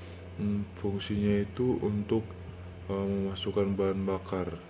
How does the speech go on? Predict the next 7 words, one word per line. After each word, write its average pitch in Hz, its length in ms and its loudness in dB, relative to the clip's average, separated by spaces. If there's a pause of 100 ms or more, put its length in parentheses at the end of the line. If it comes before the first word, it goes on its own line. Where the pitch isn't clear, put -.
(1200)
dan 104 320 4
juga 104 400 4
udara. 90 800 0 (720)
Eh, 90 640 -2
di 95 320 4
silinder 101 560 4
ini 107 80 4